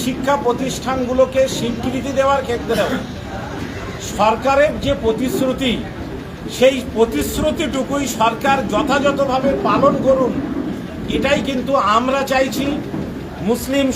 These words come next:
সমাজ চাইছে, মাদ্রাসার শিক্ষকরা চাইছেন। কিন্তু দেখা গিয়েছে যে দশ হাজার মাদ্রাসার অনুমোদনের যে প্রতিশ্রুতি দু হাজার এগারো সালে দেওয়া হয়েছিল, সেটা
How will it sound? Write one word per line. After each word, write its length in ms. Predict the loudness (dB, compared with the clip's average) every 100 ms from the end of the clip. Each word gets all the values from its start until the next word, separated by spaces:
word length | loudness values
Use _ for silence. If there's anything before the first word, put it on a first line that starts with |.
| 0
সমাজ 360 | 2 4 4 2 0
চাইছে, 340 | 2 2 2 2 2 -2 -10 -12 -12 -12 -4 0
মাদ্রাসার 540 | 2 2 0 2 0 0
শিক্ষকরা 520 | -4 0 2 2 2 0
চাইছেন। 400 | 0 -2 -4 -6 -4 -6 -6 -8 -8 -8 -8 -2
কিন্তু 320 | 0 2 4 6 4 2 -6 -6 -2
দেখা 280 | 0 2 0 0
গিয়েছে 360 | 0 0 -2 -2 2
যে 100 | 2 2 -2 -6 -6 -6 -6 -6 -6 -4 0
দশ 160 | 0 0
হাজার 260 | 0 2 2 2
মাদ্রাসার 600 | 0 0 -2 0 2 2 0 -6 -2 0 0 2
অনুমোদনের 600 | 2 4 2 2 2 2 2
যে 60 | 2 2
প্রতিশ্রুতি 680 | -2 -4 -6 -4 -4 -2 -4 -2
দু 80 | 0 2
হাজার 260 | 4 4 4 2
এগারো 260 | 2 0 0
সালে 180 | -2 0 0
দেওয়া 220 | 0 2 4
হয়েছিল, 340 | 2 0 -2 -2 -2 -4 -6 -8 -8 -8 -6 -6 -4
সেটা 280 | -2 0 2